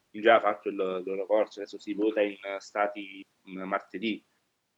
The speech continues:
martedì notte, nella notte italiana, in stati tendenzialmente favorevoli a Biden, quindi potremmo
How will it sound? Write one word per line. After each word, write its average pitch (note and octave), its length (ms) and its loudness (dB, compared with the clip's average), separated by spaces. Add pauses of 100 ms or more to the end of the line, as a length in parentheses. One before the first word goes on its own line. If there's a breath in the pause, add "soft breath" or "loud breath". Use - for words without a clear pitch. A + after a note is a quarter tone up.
(200)
martedì F#2+ 360 -8
notte, G2 460 -2
nella F2+ 200 -6
notte F#2+ 220 -6
italiana, G2 400 4
in F#2+ 100 -4
stati G2 300 -6
tendenzialmente F#2+ 720 -4
favorevoli F#2 680 4
a F2 580 4
Biden, G#2 720 4
quindi F2+ 480 -8
potremmo F2+ 500 -12